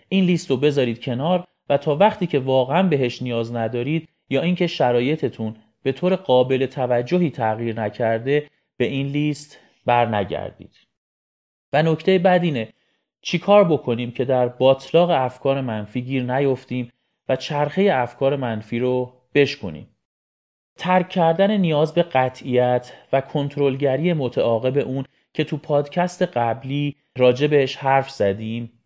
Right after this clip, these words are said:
همون پادکستی که در رابطه با احساس بلا تکلیفی در دوران کرونا بود، این توی حرف خیلی راحت تره تا عمل.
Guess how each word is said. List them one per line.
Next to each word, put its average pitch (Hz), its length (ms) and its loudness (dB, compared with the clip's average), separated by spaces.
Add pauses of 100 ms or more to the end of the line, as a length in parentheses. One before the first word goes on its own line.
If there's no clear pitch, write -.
(120)
همون 147 180 -2
پادکستی 127 540 0
که 139 120 -2
در 110 220 0
رابطه 107 360 -4
با 131 220 -4 (320)
احساس 135 480 0
بلا 113 300 2
تکلیفی 110 580 -6
در 107 200 2
دوران 98 420 -4
کرونا 95 480 -6
بود، 120 340 -6 (360)
این 214 200 2
توی 175 220 2
حرف 170 480 0
خیلی 156 300 2
راحت 95 420 0
تره 95 260 -4
تا 92 240 -6
عمل. 87 300 -8